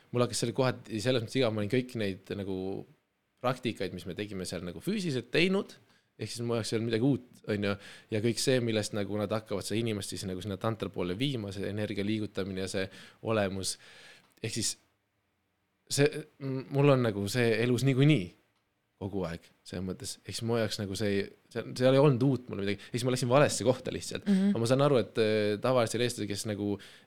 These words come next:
Speaker 1: ei ole selle maailmaga kursis üldse, nende jaoks tõenäoliselt peabki sealt alustama.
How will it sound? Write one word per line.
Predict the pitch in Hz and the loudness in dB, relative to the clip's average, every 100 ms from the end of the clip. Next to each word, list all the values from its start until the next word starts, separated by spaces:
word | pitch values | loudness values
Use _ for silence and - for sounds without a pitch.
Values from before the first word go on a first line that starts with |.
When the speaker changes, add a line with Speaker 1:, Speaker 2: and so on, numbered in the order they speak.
| 113 | -2
Speaker 1:
ei | |
ole | 110 | 0
selle | 110 120 117 | 4 4 4
maailmaga | 123 110 98 87 | 2 2 0 -2
kursis | 135 139 110 107 | -4 -4 -4 -4
üldse, | 101 - 95 90 107 | -6 -2 0 0 0
nende | 110 127 104 | 0 2 4
jaoks | 101 98 - - | 4 2 -4 -4
tõenäoliselt | 113 117 - | -2 0 2
peabki | 139 123 127 | 2 2 -2
sealt | 127 151 | 2 2
alustama. | 131 - 92 | 2 -2 -6